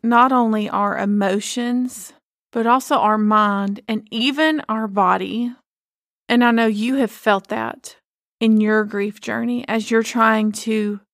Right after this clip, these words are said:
figure out this life after losing your child.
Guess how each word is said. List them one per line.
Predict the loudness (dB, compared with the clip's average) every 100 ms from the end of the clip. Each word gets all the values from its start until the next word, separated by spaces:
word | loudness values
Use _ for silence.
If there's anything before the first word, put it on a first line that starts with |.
| _
figure | -2 0 2 2
out | 2 0
this | -2 -2 -2
life | 2 2 2 -4 -8 -2
after | -2 -2 -4
losing | -2 -2 -2 -4
your | -4 -8
child. | -4 -2 0 -2